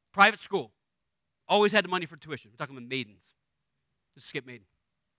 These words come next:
Um, always had enough.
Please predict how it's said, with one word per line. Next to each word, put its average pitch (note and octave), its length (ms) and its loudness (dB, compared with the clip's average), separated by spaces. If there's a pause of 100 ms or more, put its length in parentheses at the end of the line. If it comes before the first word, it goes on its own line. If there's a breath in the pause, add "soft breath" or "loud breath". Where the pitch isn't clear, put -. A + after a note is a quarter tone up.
(460 soft breath)
Um, D#3 280 2 (920)
always C#4 280 6
had B3+ 140 4
enough. G3+ 280 -4